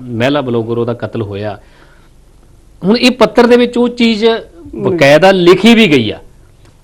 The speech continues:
Speaker 1: ਉਹਨਾਂ ਨੇ ਇਹ ਲਿਖਿਆ ਹੈ ਕਿ ਕੁਝ ਦਿਨਾਂ ਤੋਂ ਪੰਜਾਬ ਦੇ ਵਿੱਚ ਜਿਹੜਾ ਇਹ ਕੰਟੈਂਟ ਹੈ ਬਹੁਤ ਤੇਜ਼ੀ ਨਾਲ ਵਾਇਰਲ ਹੋ ਰਿਹਾ, ਤੇ ਜਿਨ੍ਹਾਂ ਲੋਕਾਂ ਨੂੰ ਵੈਸੇ ਉਹਨਾਂ ਨੇ ਤਾਂ ਖਾਸ ਕਰਕੇ ਜਿਹੜੇ,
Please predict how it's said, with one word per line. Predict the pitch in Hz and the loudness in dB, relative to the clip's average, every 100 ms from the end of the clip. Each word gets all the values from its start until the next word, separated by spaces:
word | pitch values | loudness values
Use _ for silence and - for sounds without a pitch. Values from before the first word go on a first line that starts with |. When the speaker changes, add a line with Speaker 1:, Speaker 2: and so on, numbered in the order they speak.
| _ | _
Speaker 1:
ਉਹਨਾਂ | 214 240 | 2 2
ਨੇ | 240 | 2
ਇਹ | 214 214 | 4 4
ਲਿਖਿਆ | 190 151 170 160 | 4 2 2 2
ਹੈ | 120 185 - _ _ _ _ _ _ _ _ _ _ - | 0 -4 -10 _ _ _ _ _ _ _ _ _ _ 2
ਕਿ | 208 208 214 214 196 - _ - | 6 8 6 4 -2 -14 _ 0
ਕੁਝ | 233 240 | 2 2
ਦਿਨਾਂ | 175 156 147 | 2 2 2
ਤੋਂ | 156 180 175 | 0 0 -2
ਪੰਜਾਬ | 175 143 127 123 131 143 | -2 -2 0 2 4 2
ਦੇ | 143 170 | 2 2
ਵਿੱਚ | 156 143 - | 2 -4 -2
ਜਿਹੜਾ | 165 160 143 151 | 0 0 0 -2
ਇਹ | 156 | -2
ਕੰਟੈਂਟ | 156 139 117 113 110 113 135 | -2 -4 -4 -6 -6 -4 -2
ਹੈ | 123 113 _ _ _ _ _ _ | -2 -4 _ _ _ _ _ _
ਬਹੁਤ | 110 113 156 202 - _ | -12 -4 -2 -2 -6 _
ਤੇਜ਼ੀ | 151 135 131 196 | 0 2 2 2
ਨਾਲ | 202 | 2
ਵਾਇਰਲ | 156 127 180 | 0 0 2
ਹੋ | 165 127 | 0 0
ਰਿਹਾ, | 123 135 147 - _ _ _ - _ _ _ _ | -2 -2 -6 -12 _ _ _ -20 _ _ _ _
ਤੇ | 175 | 0
ਜਿਨ੍ਹਾਂ | 147 120 131 190 220 240 233 | 0 -2 2 4 4 4 2
ਲੋਕਾਂ | 170 147 156 156 190 180 | 0 2 2 2 2 4
ਨੂੰ | 139 101 - _ _ 123 | 2 -4 -16 _ _ -4
ਵੈਸੇ | 120 160 | -2 -2
ਉਹਨਾਂ | 147 139 147 | -2 -2 -2
ਨੇ | |
ਤਾਂ | 147 | -4
ਖਾਸ | 139 127 123 | -4 -6 -4
ਕਰਕੇ | 127 117 131 | -8 -4 -4
ਜਿਹੜੇ, | 120 120 123 113 | -4 -2 -2 -2